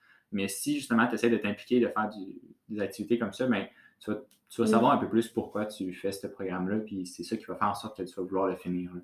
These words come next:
Speaker 2: Parce que les meilleurs enseignants, c'est pas nécessairement ceux qui ont les meilleures notes dans les pro-, dans le programme.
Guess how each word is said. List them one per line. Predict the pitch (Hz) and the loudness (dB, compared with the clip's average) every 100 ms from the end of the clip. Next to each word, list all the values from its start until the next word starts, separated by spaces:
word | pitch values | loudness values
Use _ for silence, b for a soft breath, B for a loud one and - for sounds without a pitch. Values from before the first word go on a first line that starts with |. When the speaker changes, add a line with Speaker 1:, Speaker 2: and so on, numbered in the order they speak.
| _ | _
Speaker 2:
Parce | 226 208 | -8 0
que | 226 | 4
les | 220 | 6
meilleurs | 220 262 262 | 6 4 4
enseignants, | 220 202 190 214 | 2 2 0 0
c'est | 214 | -4
pas | - 214 | 0 0
nécessairement | 208 202 190 190 | 2 2 2 2
ceux | 185 220 | 2 0
qui | 214 | 2
ont | 190 | 2
les | 185 | 4
meilleures | 185 196 190 | 4 4 4
notes | 196 196 190 | 4 2 2
dans | 202 | 0
les | 196 | 0
pro-, | 185 - | -2 -2
dans | 196 190 | 0 0
le | |
programme. | 185 190 185 185 190 208 | 0 0 2 2 2 0